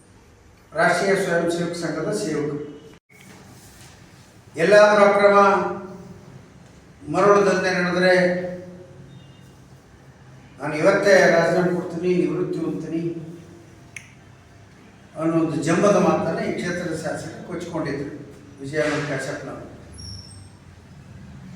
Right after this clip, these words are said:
ಒಂದು ತಾಜಾ ಉದಾಹರಣೆ, ಇತ್ತೀಚೆಗೆ ಬಾಗಲಕೋಟೆಯಲ್ಲಿ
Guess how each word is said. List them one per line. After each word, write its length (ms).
ಒಂದು 140
ತಾಜಾ 280
ಉದಾಹರಣೆ, 380
ಇತ್ತೀಚೆಗೆ 580
ಬಾಗಲಕೋಟೆಯಲ್ಲಿ 920